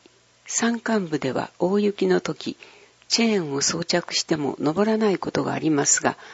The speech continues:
大丈夫ですか？答え、給水タンク車の総重量は五点四トンです。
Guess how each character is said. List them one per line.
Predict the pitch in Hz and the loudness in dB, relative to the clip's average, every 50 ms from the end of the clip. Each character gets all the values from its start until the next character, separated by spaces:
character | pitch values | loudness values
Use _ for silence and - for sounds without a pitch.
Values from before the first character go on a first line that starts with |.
| - - - - | -20 -20 -16 -2
大 | - 160 175 202 | 0 2 2 4
丈 | 196 208 214 190 | 4 2 2 2
夫 | 165 151 | 2 0
で | - 127 | -2 -2
す | - - - | -2 -4 -4
か？ | - 127 - - - _ _ _ _ _ _ _ _ _ _ _ _ _ _ _ _ _ _ _ _ - - _ | -4 -8 -10 -10 -16 _ _ _ _ _ _ _ _ _ _ _ _ _ _ _ _ _ _ _ _ -20 -20 _
答 | - - 156 - - 175 156 | -8 -8 -2 0 2 2 2
え、 | 135 - - _ _ _ _ _ _ _ | 0 -2 -8 _ _ _ _ _ _ _
給 | - - 220 226 233 | -4 -2 -2 0 0
水 | - - - 226 220 220 - | 0 0 0 0 0 -2 -2
タ | - 220 214 208 | -2 -2 -2 -2
ン | 208 196 | -2 -2
ク | - | 0
車 | - - - 160 143 | 0 2 2 2 4
の | 139 131 - - | 4 4 4 2
総 | - - - 185 208 220 | 0 -2 0 0 0 0
重 | 196 196 214 214 208 | 0 0 0 0 4
量 | 190 196 185 165 156 127 | 6 6 6 6 4 0
は | 123 127 - - - | -2 -4 -4 -6 -4
五 | - - 208 226 202 | -2 0 2 2 0
点 | - - - 147 143 131 131 | 0 -2 -2 -2 0 2 4
四 | 170 214 208 180 151 | 4 4 4 2 -2
ト | - - 123 | -4 -6 -6
ン | 120 113 | -4 -4
で | 113 - | -4 -2
す。 | - - - - - | 0 -2 -2 -2 -6